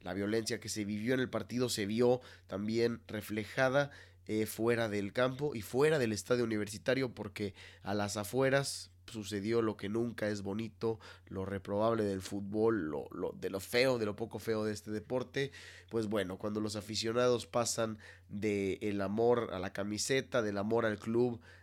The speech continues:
al fanatismo, y comienzan a agredir aficionados simplemente porque le van a otro equipo, porque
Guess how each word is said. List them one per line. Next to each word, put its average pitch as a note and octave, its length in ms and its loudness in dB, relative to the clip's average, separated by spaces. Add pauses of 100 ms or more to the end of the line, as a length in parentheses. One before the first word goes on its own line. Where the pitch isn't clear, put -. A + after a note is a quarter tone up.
(120)
al G2 320 -2
fanatismo, C#3 1080 -2 (360)
y F2+ 80 -16
comienzan A#2+ 760 0
a G#2 40 2
agredir G#2 640 0
aficionados G#2 640 -2
simplemente A2+ 580 -4
porque G2 260 -10
le G2 140 -2
van A2 180 0
a G#2 60 2
otro G#2+ 220 -2
equipo, G#2+ 420 -10
porque G2 460 -10